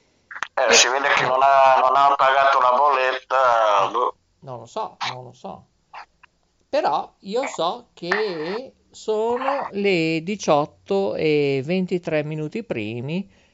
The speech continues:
Speaker 2: quarantasei secondi e ventuno decimi. Questo sì che lo so. Che giorno è oggi?
Speaker 1: Oggi è domenica.
Speaker 2: Esatto,
Speaker 1: E quelli che
Speaker 2: domenica.
Speaker 1: non, eh, non so quelli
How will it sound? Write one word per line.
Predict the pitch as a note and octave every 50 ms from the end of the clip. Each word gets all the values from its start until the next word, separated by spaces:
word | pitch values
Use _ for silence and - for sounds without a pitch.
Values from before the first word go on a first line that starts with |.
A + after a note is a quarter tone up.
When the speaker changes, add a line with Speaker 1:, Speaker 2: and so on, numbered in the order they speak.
| _ _ _
Speaker 2:
quarantasei | - - E3+ E3+ E3+ E3+ D#3+ D3 C#3 - - D3 C#3 - - C#3 B2+
secondi | B2 - G3+ F#3 - D3 B2 A#2 A#2+ A#2+ B2 B2 B2+ C#3 C#3+ -
e | - - C3+ B2+ B2
ventuno | A#2 C3+ C3 A#2+ - C3 C3 B2+
decimi. | B2 B2+ B2+ B2 A#2+ A#2+ - - C#3+ C3 B2+ B2+ B2+ - F3+ G3 - - _ _ _
Questo | - F#3 G3+ G3+ - G#3 G3
sì | F#3 - F#3+ -
che | - C3
lo | B2+ A#2+
so. | A2+ - - - - _ _ _ _ - _ _ _ _ _ _
Che | - D#3 D#3
giorno | D#3 F#3+ G#3 G#3+ G#3 A3
è | A3 A3+ G3+ C#3+
oggi? | A#2+ A#2 A#2 A#2 A2+ A2+ A#2 B2 C3
Speaker 1:
Oggi | D3 E3+ - _ _ _ _ _ _ _ _ _ _ _ - _ _ _ _ _ _ D3 D#3 - - F#3+ F#3 - D#3 D#3+
è | E3 E3 D#3 D#3 D3+ D3 C#3+ - -
domenica. | D#3+ E3 E3+ E3+ E3+ E3+ E3 D#3+ D3+ C#3+ C#3 C#3 C#3 C3 - _ _ C3 C3 C3 C3 B2+ B2+ B2 B2 C3+ - - _ _ _ _ _ _ _ _ _ _ _ _ _ _ -
Speaker 2:
Esatto, | - A2 A#2 B2 B2+ C#3 F#3+ A3+ C4+ B3 - _ _ _ - - - D3 C#3 C3+ C3+ C3 B2+ B2 A#2+ A#2+ A#2+ - - -
Speaker 1:
E | - B2+ C#3 C#3+ D#3
quelli | E3 E3+ F#3 G#3+ - E3
che | E3 D#3+
Speaker 2:
domenica. | E3+
Speaker 1:
non, | F3 E3+ E3
eh, | - D#3+ E3 D#3+ D3+ D3+ D3 D3 D3 D3+ D3+ D#3 D#3 D#3 D#3 D#3
non | D#3 D#3
so | D#3 D#3 - E3+ E3 E3
quelli | D3+ D#3 D#3 D3+